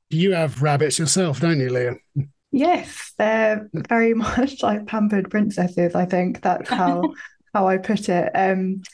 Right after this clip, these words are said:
Speaker 2: one of them does actually have arthritis, but they are very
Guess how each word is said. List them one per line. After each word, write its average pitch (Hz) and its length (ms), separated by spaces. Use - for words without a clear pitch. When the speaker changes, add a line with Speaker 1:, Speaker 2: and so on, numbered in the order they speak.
Speaker 2:
one 208 160
of 214 120
them 202 180
does 196 240
actually 185 320
have 175 200
arthritis, 254 840
but 190 140
they 208 120
are 214 240
very 185 640